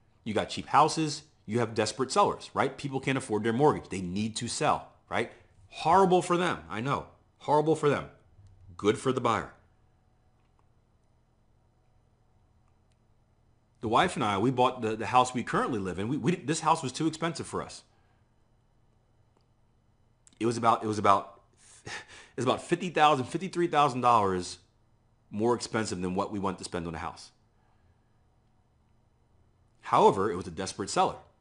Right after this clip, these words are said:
and we got it fifty thousand dollars cheaper than what it was actually worth. So investment-wise, it made sense, right? But one, houses were cheap.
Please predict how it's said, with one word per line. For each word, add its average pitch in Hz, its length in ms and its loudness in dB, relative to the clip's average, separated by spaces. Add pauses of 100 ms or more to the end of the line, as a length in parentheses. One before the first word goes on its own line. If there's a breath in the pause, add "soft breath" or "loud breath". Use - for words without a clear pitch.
(420)
and 95 120 -4
we 95 100 -4
got 135 240 2
it 95 80 -2
fifty 117 200 -10
thousand 101 320 -4
dollars 90 260 -4
cheaper 120 380 -4
than 90 140 -6
what 92 100 -4
it 90 40 -8
was 90 140 -6
actually 85 340 -8
worth. - 340 -4 (1120)
So 98 280 -2
investment-wise, 95 680 -4
it 82 100 -12
made 73 160 -14
sense, - 380 -12 (1900)
right? 104 320 -2
But 113 80 -6
one, 156 260 2
houses 135 360 0
were 151 100 -4
cheap. 208 300 -8